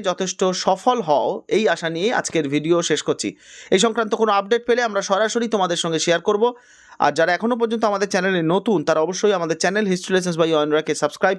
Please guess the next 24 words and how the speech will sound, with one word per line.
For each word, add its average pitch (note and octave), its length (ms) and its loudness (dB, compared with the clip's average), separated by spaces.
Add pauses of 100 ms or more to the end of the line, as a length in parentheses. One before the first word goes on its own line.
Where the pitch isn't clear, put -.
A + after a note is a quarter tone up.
করে G3 120 2
নাও, G3 160 0 (380)
পাশের G#3 320 0
বেল G#3 140 2
আইকনটাকে F3 380 -4
প্রেস E3+ 200 0
করে F#3+ 140 2
দাও G#3 100 2
যাতে E3+ 220 -2
এরকম D#3 280 0
ভিডিও D3+ 280 0
সবার D3 340 2
প্রথম D#3 200 -8
তোমার C3 260 -6
কাছে B2+ 140 -6
পৌঁছয়। - 360 -4 (420)
এছাড়াও G#3 460 2
আমাদের F#3+ 300 -2
ক্লাসে G3 320 0 (540)
ক্লাস G3 300 -2
ইলেভেন A#3+ 300 0 (100)
এবং G3+ 200 0
টুয়েলভের E3 360 0
সেমিস্টার A3 400 0